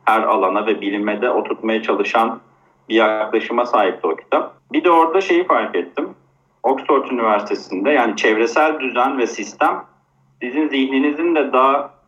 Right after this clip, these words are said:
aktif çalışmasını, daha huzurlu çalışmasını ve bilimsel çalışmaların yapılmaya başlanmasını sağlıyor. Türkiye'deki, e, sağlık sistemi ve durumla oradakinin farklarını görüp hani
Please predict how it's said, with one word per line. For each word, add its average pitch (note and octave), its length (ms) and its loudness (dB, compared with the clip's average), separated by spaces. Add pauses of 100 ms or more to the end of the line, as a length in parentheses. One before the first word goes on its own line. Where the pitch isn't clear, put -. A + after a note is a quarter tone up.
(120)
aktif - 380 -4
çalışmasını, A2+ 680 -4
daha A#2+ 220 4
huzurlu A#2+ 320 -2
çalışmasını A2 720 -4 (440)
ve C3+ 140 2
bilimsel C3+ 440 0
çalışmaların A#2+ 680 -2 (320)
yapılmaya C#3 500 2
başlanmasını C#3 640 0
sağlıyor. G2 640 0 (480)
Türkiye'deki, C#3 1000 0 (300)
e, G#2 120 -2
sağlık B2 340 2
sistemi A#2 500 -4
ve A2+ 240 0 (120)
durumla A2+ 480 2
oradakinin A2+ 720 0 (200)
farklarını A#2 460 0
görüp C3 320 0
hani B2+ 320 -2